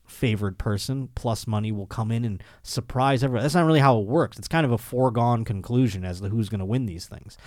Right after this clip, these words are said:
So I, I place some strategic bets. For instance, this was a gamble. I bet on Jamie Lee Curtis to win Best Supporting Actress,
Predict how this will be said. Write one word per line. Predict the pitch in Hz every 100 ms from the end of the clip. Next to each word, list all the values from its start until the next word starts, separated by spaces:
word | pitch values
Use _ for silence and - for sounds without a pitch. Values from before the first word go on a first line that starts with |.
| - -
So | - 202
I, | 240 254 220
I | 240
place | 269 233 226 196
some | - 175 135 -
strategic | - - 170 147 - - 196 160 170 - -
bets. | 156 - - - - - - - - _
For | - 147 202
instance, | 214 - 90 -
this | 156 185 -
was | 123
a | 104
gamble. | 110 117 87 80 -
I | 143 175
bet | 139 131
on | 113 101
Jamie | 117 113 107
Lee | 104
Curtis | - 151 90 -
to | -
win | 104 95 90 87 - _ _ _ _ -
Best | 110
Supporting | - - 104 95
Actress, | 127 - - - -